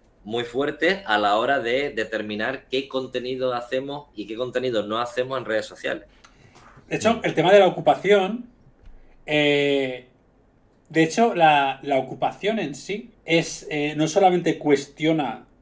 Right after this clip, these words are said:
Speaker 2: las entidades bancarias, cuestiona la, la propia estructuralidad del, del sistema capitalista. La ocupación cuestiona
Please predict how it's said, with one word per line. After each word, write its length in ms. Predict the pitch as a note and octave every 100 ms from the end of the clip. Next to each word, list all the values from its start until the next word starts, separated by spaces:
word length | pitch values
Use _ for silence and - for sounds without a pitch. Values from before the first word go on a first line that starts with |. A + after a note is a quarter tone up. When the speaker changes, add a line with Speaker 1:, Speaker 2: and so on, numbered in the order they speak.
| _ _ - _ _
Speaker 2:
las 220 | C3+ B2
entidades 440 | B2+ A#2+ A2+ C#3 D3+
bancarias, 680 | B2+ A2 C3+ C#3 D3+ - _ _ _ _
cuestiona 480 | - D3+ - E3 G3+
la, 360 | G3 E3 D3 B2+
la 260 | C3 B2
propia 320 | - C#3+ F3
estructuralidad 800 | E3 - D3+ C#3 B2+ A2 A2 A#2+
del, 520 | C#3 A#2+ A#2 A2 G2+
del 120 | G#2 A2+
sistema 340 | A2+ A#2 C3
capitalista. 640 | B2 - G2+ B2 D3+ _ -
La 200 | B2 C#3
ocupación 800 | C#3 C#3 D#3 - F#3 G3 G3+ - - _
cuestiona 840 | C#3+ C3+ - - E3+ F#3+ F3 G#3